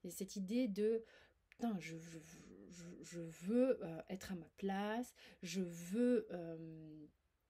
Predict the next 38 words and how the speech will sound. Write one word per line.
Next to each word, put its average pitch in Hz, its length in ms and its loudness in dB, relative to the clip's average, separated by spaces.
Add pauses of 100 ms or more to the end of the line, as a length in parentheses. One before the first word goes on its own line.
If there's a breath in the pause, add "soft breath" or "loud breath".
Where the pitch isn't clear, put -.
(280)
me 202 80 6
sentir 185 400 -2
bien 190 260 2
dans 175 100 2
ce - 100 -8
que 214 80 -2
je 196 120 -4
fais. 233 500 2 (380 loud breath)
Euh, 165 1000 -2 (220)
là, 202 140 4
ça 202 140 0
peut 190 120 0
parler 180 240 0
vraiment 196 360 2
du 202 140 0
travail, 156 440 -6
hein. 233 120 -6 (400 loud breath)
Euh, 160 460 0
euh, 151 400 -6 (440 loud breath)
euh, - 60 -10 (380)
j'ai, 190 260 -4 (180)
faire 247 280 2
en 226 80 2
sorte 247 260 -2
que 220 100 -2
ça 185 180 -2
dégage 233 1040 4
de 190 100 -4
moi 196 720 0
une 185 180 0
aura, 190 560 -4 (500 loud breath)
euh, 185 120 -2
qui 185 340 -2
est 180 40 0
juste, 247 440 2
qui, 180 320 -8
qui, 180 300 -8
qui, - 160 -20